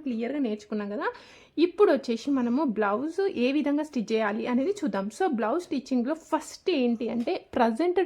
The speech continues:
ట్రెండింగ్ అవుతున్నది, అదేవిధంగా మనకి డబ్బులు ఎక్కువ రావాలి అనుకుంటే మనం ఈ విధంగా థ్రెడ్ పైపింగ్ అయితే స్టిచ్చింగ్ నేర్చుకోవాలి. థ్రెడ్ పైపింగ్ చూడండి, ఇక్కడ మీరు ఈ విధంగా చూస్తే ఫ్రంట్ సైడ్ ఈ విధంగా ఉందా,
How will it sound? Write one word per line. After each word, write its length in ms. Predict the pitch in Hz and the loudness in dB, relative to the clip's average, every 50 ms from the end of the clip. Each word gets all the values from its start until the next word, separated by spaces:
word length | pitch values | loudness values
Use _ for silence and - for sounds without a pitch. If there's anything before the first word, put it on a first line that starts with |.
| 370 - | 2 0
ట్రెండింగ్ 460 | 240 226 226 240 247 277 285 269 247 | 2 4 6 6 6 6 4 4 4
అవుతున్నది, 420 | 233 240 240 247 233 233 233 330 349 - 220 226 | 2 0 0 0 0 0 0 -2 0 0 0 0
అదేవిధంగా 480 | 220 269 285 277 240 269 247 247 330 359 | 0 0 -2 -2 -2 -2 -2 -2 0 -2
మనకి 200 | 320 302 302 349 285 208 | -2 -2 -2 0 0 0
డబ్బులు 240 | 196 196 196 254 254 226 | -2 -2 -2 -2 -4 -4
ఎక్కువ 160 | - - 233 226 220 | -2 -2 -2 0 0
రావాలి 300 | 214 214 220 214 220 214 214 | 0 0 -2 -2 -4 -4 -4
అనుకుంటే 260 | 214 - 226 254 359 349 330 | -4 -4 -4 -4 -2 -2 -2
మనం 100 | 339 330 285 262 | -2 0 0 0
ఈ 40 | 254 254 | 0 0
విధంగా 280 | 208 233 269 277 427 640 - - - - - - - - - - _ - - - | 0 0 2 2 2 2 2 -2 -10 -20 -20 -20 -20 -20 -20 -20 _ -6 4 6
థ్రెడ్ 220 | 359 370 349 359 370 | 6 6 6 6 6
పైపింగ్ 320 | 339 330 320 320 294 277 262 | 4 6 6 4 4 4 4
అయితే 120 | 247 359 359 - | 4 2 2 4
స్టిచ్చింగ్ 360 | 349 311 311 320 359 392 359 | 4 2 4 2 0 2 2
నేర్చుకోవాలి. 520 | 254 240 - - - 214 196 214 202 196 - - - - - _ - | 2 2 0 -2 -4 -4 -4 -4 -6 -8 -8 -10 -16 -20 -16 _ 2
థ్రెడ్ 180 | 330 320 - - - | 2 2 2 2 2
పైపింగ్ 320 | 403 403 392 392 381 330 - | 2 4 4 4 2 2 2
చూడండి, 280 | 302 294 269 240 226 240 - | 2 2 4 4 2 2 2
ఇక్కడ 120 | 247 240 294 311 302 | 2 4 4 4 4
మీరు 140 | 302 294 285 | 4 4 4
ఈ 40 | 285 269 | 4 4
విధంగా 240 | 220 254 262 294 320 277 247 | 2 2 4 4 4 2 2
చూస్తే 280 | 226 - - - 233 311 440 466 - _ _ _ _ _ - | -2 -4 -2 -2 -2 -2 -2 -4 -8 _ _ _ _ _ 0
ఫ్రంట్ 260 | - 311 285 294 285 294 | 4 6 6 6 6 4
సైడ్ 180 | - 349 320 311 | 2 2 4 4
ఈ 20 | 302 302 | 4 2
విధంగా 240 | 302 302 302 302 302 311 | 2 2 0 0 0 0
ఉందా, 120 | 320 359 | 0 -2